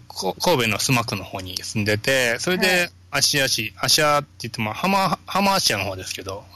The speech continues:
Speaker 1: あの、
Speaker 2: はいはい。
Speaker 1: 南の方。
Speaker 2: はい。
Speaker 1: 海、海沿いのところ。で、そこで育って、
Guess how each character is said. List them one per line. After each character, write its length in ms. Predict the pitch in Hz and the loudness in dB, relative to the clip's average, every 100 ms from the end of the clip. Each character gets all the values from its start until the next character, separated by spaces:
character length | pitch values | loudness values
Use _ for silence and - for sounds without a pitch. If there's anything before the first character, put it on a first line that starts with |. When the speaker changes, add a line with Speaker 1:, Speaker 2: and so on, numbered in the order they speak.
| - | -6
Speaker 1:
あ 60 | |
の、 140 | 107 101 | -2 0
Speaker 2:
は 160 | 92 | 0
い 40 | 78 104 | -2 -4
は 100 | 214 | -8
い。 120 | - - - - | -10 -20 -20 -2
Speaker 1:
南 300 | 131 127 127 | 2 4 4
の 100 | 113 | 4
方。 200 | 107 95 - - - - - - | 0 -4 -14 -20 -18 -20 -20 -14
Speaker 2:
は 100 | 233 | -12
い。 60 | 196 | -8
Speaker 1:
海、 200 | 120 117 117 | -4 -4 2
海 180 | 120 113 | 2 2
沿 120 | 113 | 2
い 20 | 107 | 2
の 100 | 101 | -2
と 120 | 110 | -6
こ 100 | 107 | -10
ろ。 100 | - - - - - | -12 -16 -18 -16 -6
で、 100 | 131 | -2
そ 120 | 165 | -2
こ 140 | 156 160 | 2 2
で 160 | 107 | 2
育 180 | 98 123 107 | 0 0 -2
っ 60 | 92 | -4
て、 540 | - 147 139 107 | -4 2 2 2